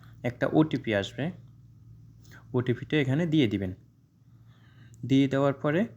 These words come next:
আপনার এখানে কার্ড, কার্ডটা সিলেক্ট করবেন। সিলেক্ট করার পর আপনার কার্ডের যে পিন নাম্বার আছে, ওইটা আপনি এখানে ক্লিক লিখবেন যে আপনি ওই যে এটিএম থেকে যে টাকা উঠান, উপরে যেখানে, আহ, লক লেখা আছে, আহ, আপনার আল মোবাশ্বের, ওইখানে ক্লিক করবেন।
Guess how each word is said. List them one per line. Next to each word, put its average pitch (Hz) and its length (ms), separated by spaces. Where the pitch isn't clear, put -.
আপনার 120 280
এখানে 127 280
কার্ড, 117 300
কার্ডটা 110 380
সিলেক্ট 120 360
করবেন। 151 380
সিলেক্ট 117 360
করার 131 220
পর 143 160
আপনার 117 320
কার্ডের 120 360
যে 147 120
পিন 175 340
নাম্বার 113 320
আছে, 104 200
ওইটা 120 260
আপনি 117 220
এখানে 131 320
ক্লিক 123 240
লিখবেন 110 520
যে 110 100
আপনি 110 280
ওই 110 100
যে 110 140
এটিএম 113 280
থেকে 117 180
যে 113 100
টাকা 117 220
উঠান, 120 200
উপরে 135 280
যেখানে, 127 340
আহ, - 540
লক 120 500
লেখা 107 300
আছে, 127 280
আহ, 113 260
আপনার 104 280
আল 104 160
মোবাশ্বের, 107 520
ওইখানে 120 300
ক্লিক 117 360
করবেন। 123 380